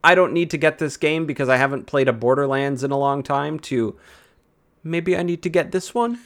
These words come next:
But it's not, that, that's the thing. It's, that's not gonna be a feat-, like, Baby Metal is not gonna be a feature in the, in, it's just the trailer music, but it got me so hyped.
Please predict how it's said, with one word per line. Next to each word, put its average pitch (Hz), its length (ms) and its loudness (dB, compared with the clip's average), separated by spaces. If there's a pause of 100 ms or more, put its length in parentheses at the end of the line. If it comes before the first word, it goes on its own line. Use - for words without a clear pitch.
(840)
But 185 140 8
it's 185 160 4
not, 208 240 4
that, 185 200 2
that's 170 240 6
the 135 60 -10
thing. 160 160 0
It's, 135 240 -4 (300)
that's 156 360 4
not 165 180 4
gonna 135 200 4
be 139 180 -2
a 104 60 2
feat-, - 400 -6
like, 127 380 -2 (240)
Baby 170 260 6
Metal 120 260 0
is 110 120 -8
not 151 160 0
gonna 113 120 -4
be 104 120 -6
a 90 60 -4
feature 131 600 -4
in 127 180 -2
the, 110 240 -2
in, 113 100 -4
it's - 360 -10
just - 280 -8
the 127 80 -4
trailer 185 420 4
music, 110 400 -6
but 127 120 0
it 117 140 -4
got 165 240 4
me 120 120 -4
so 196 320 0
hyped. - 440 -2